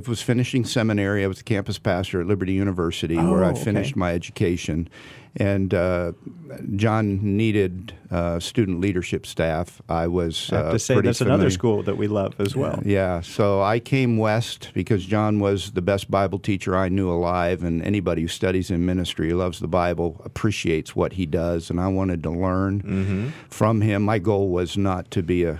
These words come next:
Speaker 1: college administrator, but to be a pastor. So I came out, served three years as the dean of men as we were architecting student life and transitioning. Then I went back to Alabama to serve as a pastor for twenty-seven.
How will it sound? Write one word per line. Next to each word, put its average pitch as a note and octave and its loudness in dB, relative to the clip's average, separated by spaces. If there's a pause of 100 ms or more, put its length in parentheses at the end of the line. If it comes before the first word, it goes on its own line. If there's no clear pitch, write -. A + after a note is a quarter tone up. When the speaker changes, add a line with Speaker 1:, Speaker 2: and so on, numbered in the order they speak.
Speaker 1:
college F#2 2
administrator, E2+ 0
but D#2+ -4
to E2+ -6
be D#2 0
a C#2+ -4
pastor. F2 -4
So - -2
I F2 2
came F2 -2
out, F2+ -2
served E2+ -2
three F#2+ -2
years F#2 0
as D#2+ -6
the E2 -6
dean F2+ 0
of F2 0
men F#2+ 0
as E2+ -4
we F2 0
were E2 0
architecting F2 -2
student E2 -4
life E2+ -2
and D2+ -4 (160)
transitioning. F#2+ 0 (300)
Then E2+ -2
I F#2 2
went E2+ -2
back D2+ -2
to F2 0
Alabama E2 -2
to C#2+ -4
serve D2 -4
as C#2 -4
a C2 -8
pastor - -6
for - -10
twenty-seven. - -8